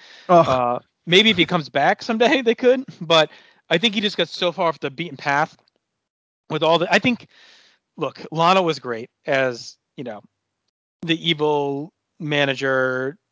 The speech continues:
Speaker 2: mouthpiece, hot side piece, whatever it was, right? But I think in the end, it really ended up hurting him because he could never fully be separated from her before it was too late.
Speaker 1: Mm.
Speaker 2: And, you know, being the whole thing they did with Summer Rae and all that shit, like,
Speaker 1: So stupid.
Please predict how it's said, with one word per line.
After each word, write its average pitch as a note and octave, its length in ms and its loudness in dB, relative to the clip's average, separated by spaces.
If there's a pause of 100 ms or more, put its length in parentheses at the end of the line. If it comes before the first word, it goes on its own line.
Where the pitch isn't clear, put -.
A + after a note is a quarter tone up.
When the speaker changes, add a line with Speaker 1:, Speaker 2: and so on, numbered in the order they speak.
(100)
Speaker 2:
mouthpiece, C3+ 800 -2 (120)
hot C3+ 380 -4
side C3 260 -2
piece, D3+ 200 -10
whatever A#3 320 4
it F#3+ 80 4
was, C3 260 -6
right? D3 240 0 (140)
But D3 320 0 (400)
I G3 120 2
think C4 160 4
in A3+ 60 2
the F#3+ 160 2
end, E3+ 140 4
it D3+ 140 -4
really C#3 360 -2
ended C3 200 -4
up A2+ 100 -10
hurting B2+ 280 -8
him C#3+ 240 -6 (1120)
because D#3+ 160 -4
he F#3 60 0
could F#3 140 0
never F3 300 2
fully C#3+ 580 -8 (380)
be E3 100 -2
separated C3 500 0
from C#3 180 -14
her C#3+ 200 -2
before C#3 360 -8
it B2+ 60 -6
was A#2 120 -16
too A#2+ 180 -12
late. G#2 220 -14 (560)
Speaker 1:
Mm. E3 60 2 (160)
Speaker 2:
And, B2+ 240 -2 (280)
you E3+ 100 0
know, C#3+ 100 2
being C#3+ 300 -4
the D#3 80 2
whole G3+ 180 0
thing F#3 180 0
they F3 80 0
did D#3+ 80 0
with C#3+ 100 -4
Summer D3+ 320 -4
Rae C3 340 -2
and C3 100 -2
all C3 80 -2
that C3 160 -2
shit, C3 400 -4
like, C3+ 160 0
Speaker 1:
So D3 100 -4
stupid. A2+ 460 -12